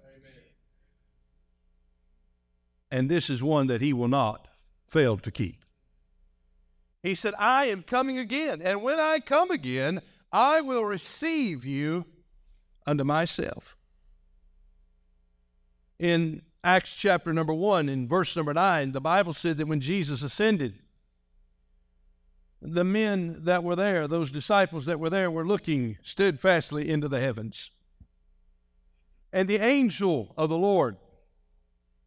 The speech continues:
Speaker 2: spoke. And the Bible said, "While they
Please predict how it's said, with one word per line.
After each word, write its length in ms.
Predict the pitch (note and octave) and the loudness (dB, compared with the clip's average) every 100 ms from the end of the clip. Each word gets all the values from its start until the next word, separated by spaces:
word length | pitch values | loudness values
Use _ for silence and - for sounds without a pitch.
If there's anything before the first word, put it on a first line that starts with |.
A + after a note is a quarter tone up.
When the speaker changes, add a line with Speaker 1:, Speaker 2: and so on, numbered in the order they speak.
| _ | _
Speaker 2:
spoke. 560 | - - F3 A#2+ - - _ _ _ _ _ _ _ _ _ _ _ _ _ _ _ _ _ _ _ _ | -10 0 4 4 0 -14 _ _ _ _ _ _ _ _ _ _ _ _ _ _ _ _ _ _ _ _
And 80 | C#3 | -6
the 40 | D3+ | 2
Bible 280 | G3 G#3+ E3+ | 4 4 2
said, 160 | G3+ | 0
"While 200 | F3+ G#3 | 4 4
they 340 | G3+ G3 F#3 | 4 0 -4